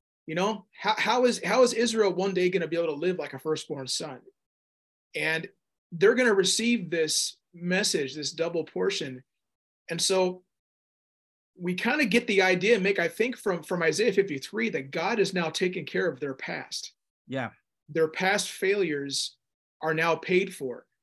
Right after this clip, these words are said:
Speaker 1: By
Speaker 2: Yes.
Speaker 1: those wound-, by his wounds we are healed. Okay, so now he's talking about the future moving forward. How do you see here, Mick, in terms of God's sovereignty?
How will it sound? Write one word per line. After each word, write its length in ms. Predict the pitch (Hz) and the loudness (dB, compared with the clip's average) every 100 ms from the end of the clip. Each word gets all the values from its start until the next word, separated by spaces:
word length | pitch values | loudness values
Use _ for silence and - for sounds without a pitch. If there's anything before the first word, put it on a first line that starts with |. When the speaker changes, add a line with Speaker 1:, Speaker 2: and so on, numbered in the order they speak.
| _ _ _ - | _ _ _ -10
Speaker 1:
By 200 | 127 160 | -2 0
Speaker 2:
Yes. 80 | 170 | 0
Speaker 1:
those 260 | 170 156 151 | -4 -10 -8
wound-, 220 | 165 160 | -6 -2
by 160 | 160 165 | 0 0
his 240 | 175 151 | 0 -2
wounds 260 | 170 165 160 | -6 -6 -4
we 100 | 151 | -4
are 100 | 135 | -2
healed. 280 | 175 156 | -2 -2
Okay, 380 | 156 - 143 120 _ _ _ _ | -2 -4 -4 -6 _ _ _ _
so 160 | - 190 | -6 -4
now 640 | 165 196 254 208 202 196 - _ | 0 2 2 0 -2 -6 -14 _
he's 180 | - 202 | -6 -2
talking 260 | - 190 185 | 0 -2 -2
about 200 | 170 156 | -4 -6
the 60 | |
future 400 | - 202 233 190 | -8 -4 -4 -4
moving 280 | 156 156 139 | -6 -8 -10
forward. 460 | - 180 196 135 117 _ _ _ _ _ _ _ _ _ _ _ _ - | -6 -4 -4 -6 -12 _ _ _ _ _ _ _ _ _ _ _ _ -2
How 180 | 220 | 2
do 80 | 269 | 4
you 100 | 247 | 4
see 240 | - 247 196 | 4 2 2
here, 200 | 208 190 | 0 0
Mick, 300 | 180 180 185 | 0 -2 -4
in 120 | 165 | -4
terms 240 | 220 208 | -4 -2
of 160 | 180 151 | -6 -4
God's 320 | 165 175 175 | -2 -2 0
sovereignty? 680 | - 180 170 160 143 123 | -2 -2 -4 -6 -8 -12